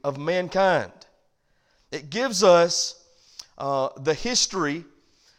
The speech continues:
and I love that because I'm a history bu-, buff. I love history. I enjoy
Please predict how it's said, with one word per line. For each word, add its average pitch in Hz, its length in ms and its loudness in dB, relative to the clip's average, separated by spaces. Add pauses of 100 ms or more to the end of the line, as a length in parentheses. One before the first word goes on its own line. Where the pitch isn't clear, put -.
(380)
and 175 260 2
I 294 140 8
love 233 300 6
that 175 440 4
because 180 500 2
I'm 233 200 4
a 220 60 0
history 196 400 -2
bu-, 185 360 0
buff. 170 460 2
I 214 140 8
love 202 520 4
history. 110 460 -4
I 165 220 4
enjoy 175 560 2